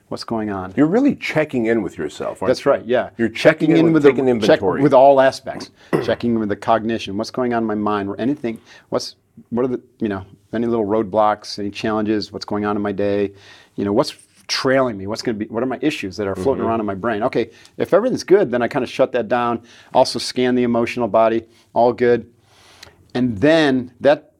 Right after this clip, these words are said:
Speaker 1: once I'm done with that, and so now I'm, like, ten to fifteen minutes into it, I literally just let go of everything, all efforting. It's almost like you're done with the work. I put the kettlebell down and you're just like, you know how in CrossFit they used to lay in that
Speaker 2: Yeah,
Speaker 1: little
Speaker 2: yeah.
Speaker 1: sweat angel?
Speaker 2: Yeah,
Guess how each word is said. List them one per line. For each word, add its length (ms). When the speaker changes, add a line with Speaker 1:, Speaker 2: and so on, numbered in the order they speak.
Speaker 1:
once 200
I'm 120
done 160
with 100
that, 360
and 60
so 140
now 160
I'm, 80
like, 160
ten 220
to 80
fifteen 420
minutes 200
into 200
it, 120
I 80
literally 460
just 340
let 240
go 160
of 160
everything, 460
all 240
efforting. 480
It's 120
almost 260
like 160
you're 100
done 240
with 100
the 60
work. 200
I 20
put 200
the 60
kettlebell 340
down 260
and 140
you're 100
just 120
like, 140
you 80
know 80
how 120
in 100
CrossFit 440
they 80
used 180
to 80
lay 180
in 100
that 120
Speaker 2:
Yeah, 80
Speaker 1:
little 140
Speaker 2:
yeah. 80
Speaker 1:
sweat 200
angel? 300
Speaker 2:
Yeah, 180